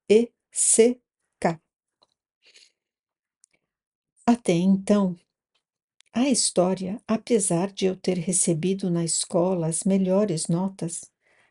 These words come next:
havia permanecido como algo exterior à minha alma.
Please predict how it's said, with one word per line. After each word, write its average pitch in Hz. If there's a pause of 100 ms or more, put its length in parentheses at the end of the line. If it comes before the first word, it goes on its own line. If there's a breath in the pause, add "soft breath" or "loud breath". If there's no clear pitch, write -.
(200)
havia 262
permanecido 233
como 220
algo 214
exterior 226
à 165
minha 160
alma. 175